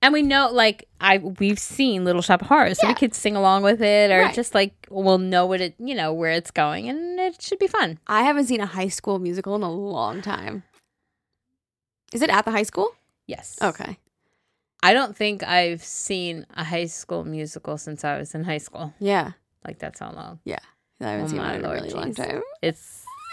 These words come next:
Speaker 2: It's gonna be
Speaker 1: listen.
Speaker 2: entertaining. I'm excited. Freaking the other day, like, last week when we were recording,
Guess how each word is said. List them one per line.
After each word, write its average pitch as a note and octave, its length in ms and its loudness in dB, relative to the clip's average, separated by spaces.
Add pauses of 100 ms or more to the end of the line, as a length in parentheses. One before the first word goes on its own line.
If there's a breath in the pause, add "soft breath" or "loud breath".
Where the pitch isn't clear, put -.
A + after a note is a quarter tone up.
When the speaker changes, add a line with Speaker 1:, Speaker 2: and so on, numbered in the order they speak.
Speaker 2:
It's - 100 -6
gonna A#4 140 4
be F#4 80 0
Speaker 1:
listen. - 100 2
Speaker 2:
entertaining. C4 720 0 (460)
I'm C4+ 180 4
excited. A3+ 640 -6 (540 loud breath)
Freaking E4 440 4
the C#4 120 4
other D#4 220 6
day, A#3+ 520 6 (120)
like, A#3 160 2
last A3+ 320 4
week C4 120 0
when A3 80 2
we G3+ 80 4
were G3 120 2
recording, G3+ 560 2